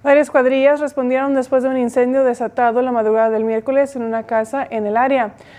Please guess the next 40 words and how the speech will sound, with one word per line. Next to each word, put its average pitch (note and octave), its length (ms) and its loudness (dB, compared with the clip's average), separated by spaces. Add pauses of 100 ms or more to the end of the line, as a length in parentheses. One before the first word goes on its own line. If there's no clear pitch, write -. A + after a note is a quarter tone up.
(160)
noreste A#3+ 560 0
de A#3+ 140 0
Oklahoma A3 460 -4
City, B3 400 -2
cerca A#3+ 520 -2
de A#3+ 120 0
la G#3 140 -2
calle A3 380 -2
Noroeste G#3+ 420 -4
cincuenta C4+ 440 -2
y B3+ 80 2
Douglas, G#3 400 -2
poco A3+ 260 -6
antes A3+ 240 -4
de B3 80 -2
las G#3 200 0
seis G3+ 200 -6
de A#3+ 80 -2
la C#4+ 100 0
mañana, B3 420 -2 (420)
donde D4+ 200 4
se D4 100 0
mostraron C#4+ 440 2
humo D#4 280 2
saliendo C4+ 380 0
de A3+ 100 -2
una G#3 180 -4
casa. C4 420 -2
Al A#3 220 -4
menos B3 300 -4
cuatro A#3 320 -2
camiones A3+ 360 -2
de A3 60 -2
bomberos A#3 440 0
se A3+ 120 -10
podía G#3+ 320 -2
ver A3 260 -2
en B3+ 160 -2
el A#3+ 100 -2
vecindario A#3 600 0